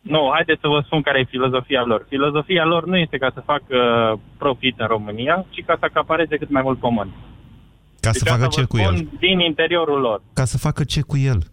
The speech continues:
Speaker 1: Pur și simplu se comasează.
Speaker 2: Păi asta
Speaker 1: Se
Speaker 2: e un lucru
Speaker 1: comasează,
Speaker 2: bun, nu e un
Speaker 1: comasează.
Speaker 2: lucru rău?
Speaker 1: E un lucru bun pentru ei.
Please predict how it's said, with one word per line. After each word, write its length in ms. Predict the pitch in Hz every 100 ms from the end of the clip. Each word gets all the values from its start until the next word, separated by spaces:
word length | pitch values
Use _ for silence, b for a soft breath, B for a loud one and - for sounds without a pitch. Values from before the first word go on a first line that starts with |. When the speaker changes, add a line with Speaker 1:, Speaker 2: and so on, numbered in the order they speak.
| - _ - _ _ _ _ _ _ _ _
Speaker 1:
Pur 160 | - 240
și 160 | 214 196
simplu 320 | 220 202 190 -
se 100 | 220
comasează. 920 | 190 175 160 - 151 113 101 98 101 - - - - - _ _ _ -
Speaker 2:
Păi 120 | -
asta 180 | 135 -
Speaker 1:
Se 60 | 135
Speaker 2:
e 20 |
un 80 | 139
lucru 220 | 147 165
Speaker 1:
comasează, 160 | 151
Speaker 2:
bun, 100 | 196
nu 80 | 185
e 20 |
un 80 | 160
Speaker 1:
comasează. 300 | 165 160 165
Speaker 2:
lucru 180 | 139 117
rău? 200 | 110 85 - _ _ _ _ _ _
Speaker 1:
E 180 | 120 139
un 160 | 143 143
lucru 240 | 185 180
bun 160 | 175 175
pentru 320 | 175 165 202
ei. 240 | 117 101